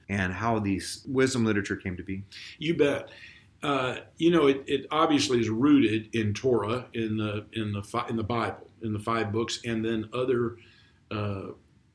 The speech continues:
Speaker 2: books that are associated with the five books, including the book of Proverbs. Uh, and we have it, and Proverbs is a pretty early book. By tradition, it was written by Solomon,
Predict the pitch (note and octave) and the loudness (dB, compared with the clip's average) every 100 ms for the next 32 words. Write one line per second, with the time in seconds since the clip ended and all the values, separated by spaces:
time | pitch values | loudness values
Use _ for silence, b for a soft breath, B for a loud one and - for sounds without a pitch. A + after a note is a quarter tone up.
0 | - B2 - A#2 G#2+ G#2 D#3+ E3+ D3 A2 | -4 -2 0 -2 -2 0 4 4 4 0
1 | G#2 G2+ G2+ G2+ - F#2+ F#2 F2+ G2 - | 0 -2 -4 -6 -6 -6 -6 -8 -8 -6
2 | G2+ F#2+ B2+ B2 G#2 G2 F2+ F#2 G2 - | -8 -2 0 0 -2 -6 -10 -10 -8 -10
3 | - - - - b b b b b - | -10 -16 -18 -20 b b b b b -6
4 | A#2+ A#2 A#2 C3 C3+ D#3 G#3+ E3 C#3 C#3 | -4 -2 -4 -4 -2 0 2 2 2 0
5 | - G3 A3 G3+ E3+ D#3 D3+ F3+ D3 D3+ | 0 0 0 0 0 0 2 2 2 2
6 | E3 F3 D3+ A2 F2 D#2 - - _ _ | 4 6 4 0 -6 -10 -14 -20 _ _
7 | _ B2 G#2+ A#2 D#3+ D#3+ B2+ G#2+ B2 C3+ | _ -4 0 2 2 0 -2 0 0 2
8 | A2+ G#2 G#2+ G#2 - - C#3 A#2 F2+ A#2 | -2 -4 -4 -6 -6 -2 0 0 -4 -10